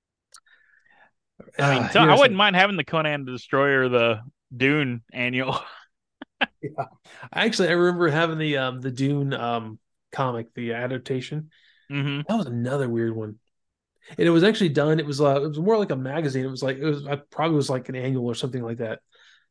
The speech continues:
Speaker 2: I
Speaker 1: Oh,
Speaker 2: think my
Speaker 1: wait, I
Speaker 2: brother got
Speaker 1: remember that one. It had, like, a lot of screenshots from the movie in it, right?
Speaker 2: Yeah, yeah. But
Speaker 1: Yeah.
Speaker 2: you also had, like, really cool art.
Speaker 1: Mm-hmm.
Speaker 2: Um, yeah, I know, you know, I know some people are, uh, hot and cold on the, uh, on David Lynch's Dune. I,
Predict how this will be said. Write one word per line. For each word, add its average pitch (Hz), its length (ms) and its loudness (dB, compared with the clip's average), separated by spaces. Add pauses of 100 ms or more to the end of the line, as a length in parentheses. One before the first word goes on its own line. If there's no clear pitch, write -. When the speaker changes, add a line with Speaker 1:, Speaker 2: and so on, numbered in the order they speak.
Speaker 2:
I - 60 0
Speaker 1:
Oh, 208 40 4
Speaker 2:
think 190 120 4
my - 40 4
Speaker 1:
wait, 196 120 6
I - 20 8
Speaker 2:
brother 156 160 8
got 185 80 2
Speaker 1:
remember 190 240 4
that 165 120 8
one. 151 140 6
It 160 80 4
had, 175 160 4
like, 170 180 2
a 165 40 4
lot 160 200 6
of 135 220 0
screenshots 156 640 0
from 135 140 -6
the 123 60 -4
movie 127 300 2
in 95 100 -2
it, - 80 -6
right? 110 240 2
Speaker 2:
Yeah, - 180 -4 (280)
yeah. 131 200 -2
But 139 140 0
Speaker 1:
Yeah. - 80 2
Speaker 2:
you 156 60 4
also 156 200 0
had, 160 140 0
like, 135 200 -2
really 226 280 0
cool 190 260 0
art. 123 320 -4 (540)
Speaker 1:
Mm-hmm. 135 720 -4
Speaker 2:
Um, 131 400 -2 (920)
yeah, 120 200 -4
I 120 160 -6
know, 127 180 -4
you 156 200 2
know, 123 100 -2
I 143 60 2
know 160 160 6
some 160 180 0
people 156 280 0
are, 127 300 -4
uh, 120 180 -10
hot 151 200 -2
and 139 100 -6
cold 135 320 -2
on 123 200 -4
the, 117 200 -4
uh, 110 180 -6
on 120 280 -8
David 123 180 -4
Lynch's 123 340 -6
Dune. 120 300 -6
I, 113 120 -6